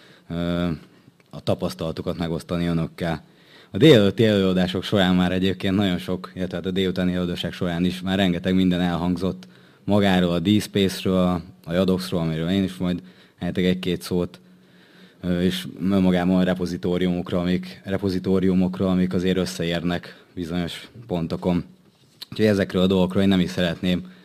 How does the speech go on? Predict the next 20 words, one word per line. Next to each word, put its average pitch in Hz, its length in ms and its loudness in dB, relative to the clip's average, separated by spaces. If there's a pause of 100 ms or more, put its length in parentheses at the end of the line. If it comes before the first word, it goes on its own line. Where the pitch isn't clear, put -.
(260)
szeretnék 90 460 0
olyan 90 160 2
sokkal 90 360 -2
többet 80 280 -2
elmondani, 107 500 2
mert 92 220 0
szerintem 90 400 -2
bőven 80 300 -2
eleget 80 300 -4
hallottunk 80 460 -4
róla, 85 260 -2
és, 85 220 -6 (1000)
ö, 82 440 0 (260)
ezeket 90 320 -4
ki 82 120 -6
is - 120 -8
hagyom 78 260 -4
majd 78 240 -4
az 78 100 -8
előadásomból. 78 880 -4